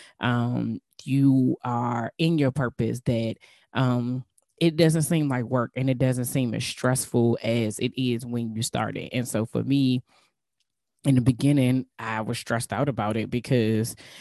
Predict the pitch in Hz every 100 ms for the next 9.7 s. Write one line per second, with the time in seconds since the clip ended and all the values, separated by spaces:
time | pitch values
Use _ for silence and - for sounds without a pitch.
0 | - - 127 117 110 110 107 - - 135
1 | 127 117 120 113 135 143 135 123 131 127
2 | 131 120 113 107 127 120 131 123 120 120
3 | 120 120 123 - - - - 123 135 139
4 | 131 131 131 127 127 127 117 117 123 131
5 | - 135 135 131 127 123 117 117 120 117
6 | - 156 170 135 123 - 101 101 131 117
7 | 117 - 123 123 127 123 123 131 135 127
8 | 131 127 135 123 123 120 131 120 127 123
9 | 117 120 - 131 117 117 110